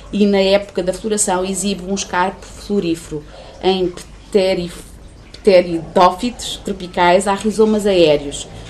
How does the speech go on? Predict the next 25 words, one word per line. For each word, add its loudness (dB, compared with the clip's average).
O -4
gengibre 0
e -6
o -6
bambu 0
têm -2
rizoma. -4
E -10
por -6
aí -2
fora. -8
E -2
depois, 0
logo -4
de -12
seguida, 0
tem -2
um, -8
um -8
poema -4
extremamente -2
curtinho: -4
interrogações. -2
Ah, 2
interrogações: -2